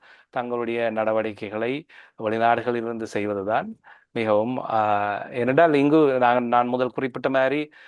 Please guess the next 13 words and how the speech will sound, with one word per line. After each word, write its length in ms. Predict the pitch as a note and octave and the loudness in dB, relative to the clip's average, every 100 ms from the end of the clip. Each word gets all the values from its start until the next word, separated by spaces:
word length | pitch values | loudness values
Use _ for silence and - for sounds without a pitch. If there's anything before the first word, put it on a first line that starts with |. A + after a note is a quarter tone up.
| - - | -20 -2
ஆம், 460 | B2 A2+ A2 G#2+ B2 - | 0 2 0 -6 -14 -8
அ, 260 | A#2+ A2+ | -6 -6
இந்த 220 | A#2+ A#2+ A2+ | -6 -6 -6
புதிய 440 | - A#2+ B2+ B2 | -6 -6 0 2
அரசாங்கம் 560 | A2+ A2+ D3+ C3 C3 - _ _ _ | 2 0 -4 -2 -6 -10 _ _ _
ஆட்சிக்கு 480 | - D3 C3 B2+ C3+ | 2 2 4 -2 -2
வந்தவுடன் 600 | B2 C3+ D3+ B2+ A2+ F3+ - D#3 E3 - _ _ _ _ _ _ - | -2 2 2 2 0 -4 -8 -6 -6 -8 _ _ _ _ _ _ -6
பலரிடம் 420 | A#2+ C#3 C#3+ C3+ | 0 0 0 -2
வந்து 240 | C3 C3 C3+ - | -4 -8 -6 0
பாரிய 260 | C3 C#3 | 0 2
எதிர்பார்ப்பு 520 | C3 B2 - C3+ - | -2 -2 0 0 0
ஒன்று 140 | B2 G#2+ | -6 -8
இருந்தது. 400 | G#2+ F#2 F2 | -12 -14 -16